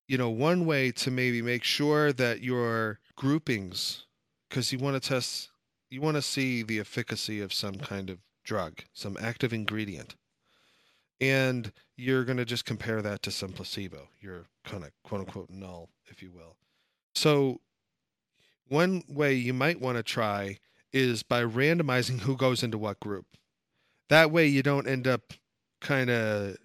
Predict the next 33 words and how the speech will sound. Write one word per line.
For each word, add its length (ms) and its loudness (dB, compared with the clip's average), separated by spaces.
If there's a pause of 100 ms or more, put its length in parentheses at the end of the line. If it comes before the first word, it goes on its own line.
y-, 520 -16
with 180 -2
your 140 2
own 180 0
decision 480 0
biases, 580 0
just, 300 -6
like, 280 -6 (340)
accidentally 580 -2
putting 300 -6
all 180 -4
the 100 -6
blonde-haired 760 -8
people 400 -16
in 100 -18
there. 300 -20
What, 180 -6
you 100 0
know, 120 0
just, 280 -6
you 100 -4
want 180 2
it 80 0
to 80 -8
be 140 2
as 160 0
mixed 440 0
up 180 0
as 100 -2
possible. 580 -10 (500)
So 200 0
that 320 4
way, 360 2